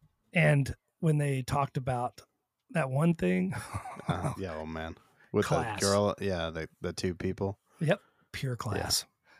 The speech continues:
Speaker 1: Good job, boys. And, uh, and Thursday, Finding Your Way with the Beebs, he actually talks, believe it or not, joining the show this week, it was Moses.
Speaker 2: Hey, hey, spoiler alert.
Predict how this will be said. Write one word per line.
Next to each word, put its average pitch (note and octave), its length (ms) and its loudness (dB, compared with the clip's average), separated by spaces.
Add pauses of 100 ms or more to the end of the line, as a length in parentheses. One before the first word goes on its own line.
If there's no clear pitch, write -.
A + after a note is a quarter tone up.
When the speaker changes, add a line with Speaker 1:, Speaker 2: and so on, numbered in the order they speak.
(160)
Speaker 1:
Good D3+ 160 2
job, C3+ 300 4
boys. B2 300 -2 (360)
And, D3+ 220 4
uh, B2+ 240 0 (160)
and D3 140 0
Thursday, C#3 500 0 (180)
Finding D3 420 2
Your C3+ 160 2
Way F3+ 460 4 (320)
with C3+ 120 0
the B2+ 60 -6
Beebs, F#3+ 440 0 (380)
he E3 180 4
actually F#3 560 2
talks, - 640 2 (500)
believe B2+ 300 2
it F3+ 80 6
or E3+ 80 8
not, C3 320 2 (100)
joining C#3 380 2
the A2 100 -2
show B2 400 -4
this A#2+ 260 -4
week, G#2+ 280 -12 (880)
it E3 120 0
was B2 200 -4
Moses. A2+ 800 6 (1000)
Speaker 2:
Hey, G#2+ 160 0
hey, A#2+ 160 6
spoiler G#2 440 4
alert. F2+ 260 2